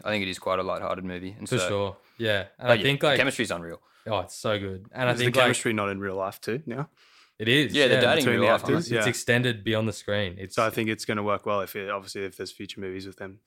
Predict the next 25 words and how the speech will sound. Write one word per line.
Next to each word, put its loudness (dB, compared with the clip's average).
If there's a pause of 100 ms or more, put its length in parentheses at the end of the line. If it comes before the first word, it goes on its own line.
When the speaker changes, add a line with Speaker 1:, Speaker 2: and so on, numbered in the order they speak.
(300)
Speaker 2:
Yeah, 4 (180)
no, 0
it's -6
great. -4 (100)
And -2
I 2
think, -2
um, -2 (520)
just 0
quickly 0
on 0
the -4
Happy 0
note 0
as -6
well, -2 (300)
he 2
kind 2
of -2
says, 2
like, 0
"Wrap 2
it 0
up." 0
And, -4